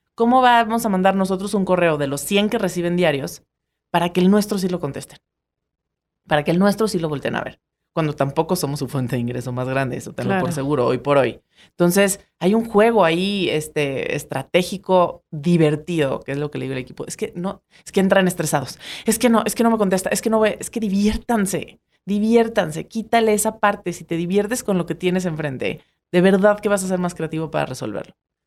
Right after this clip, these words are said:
Speaker 1: Si no, vivimos todos estresados, nada funciona, se genera una mala vibra en la oficina y hay que decir, "A ver, alto". Váyanse a leer un ratito, al, al, váyanse a un parque, váyanse a las tiendas, váyanse a caminar a algún lugar y regresen con otro,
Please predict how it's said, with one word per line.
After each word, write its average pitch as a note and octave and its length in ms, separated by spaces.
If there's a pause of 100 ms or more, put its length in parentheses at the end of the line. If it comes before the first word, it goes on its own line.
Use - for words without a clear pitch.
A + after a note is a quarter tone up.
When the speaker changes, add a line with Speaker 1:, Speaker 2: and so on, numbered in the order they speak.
(140)
Speaker 1:
Si G3 180
no, G3 240
vivimos F#3 320
todos G3+ 220
estresados, E3+ 580
nada F3+ 220
funciona, E3 500
se E3+ 80
genera E3 300
una F3+ 140
mala E3 260
vibra E3 240
en E3+ 80
la D#3+ 60
oficina E3+ 480
y D#3+ 60
hay D#3 100
que D3+ 100
decir, D3 240
"A - 80
ver, - 280 (420)
alto". F3 400 (480)
Váyanse F#3+ 300
a F3 60
leer F3 400
un F#3 100
ratito, F#3 480
al, E3 240
al, D3 260
váyanse D#3+ 380
a D#3 60
un D3 80
parque, F#3+ 400
váyanse F#3 300
a - 20
las D3 260
tiendas, G3 380
váyanse E3+ 200
a D#3+ 40
caminar D#3 320
a - 20
algún D3+ 240
lugar E3+ 260
y - 60
regresen E3 560
con D#3 240
otro, C#3+ 480